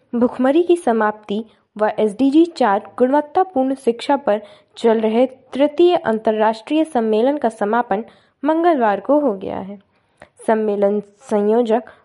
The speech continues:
वसंत पंडित ने बताया कि सस्टेनेबल डेवलपमेंट गोल एसडीजी के सत्रह बिंदु हैं। सतत विकास को लेकर यह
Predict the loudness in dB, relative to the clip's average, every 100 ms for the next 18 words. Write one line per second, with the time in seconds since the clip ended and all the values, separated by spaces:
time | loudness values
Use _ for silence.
0 | -4 -2 0 -2 -2 -4 -4 0 0 0
1 | 0 -2 0 0 -2 -6 _ _ 0 0
2 | -2 -14 -8 -2 -2 0 0 2 2 0
3 | 2 0 0 -2 -2 -4 -2 0 0 -4
4 | -14 _ -2 0 0 -2 0 2 2 0
5 | 0 -2 -2 -2 -2 0 0 0 0 0
6 | -2 -8 _ _ _ _ _ -2 0 0
7 | 0 -2 0 -2 -2 -4 0 0 0 -2
8 | 0 0 -2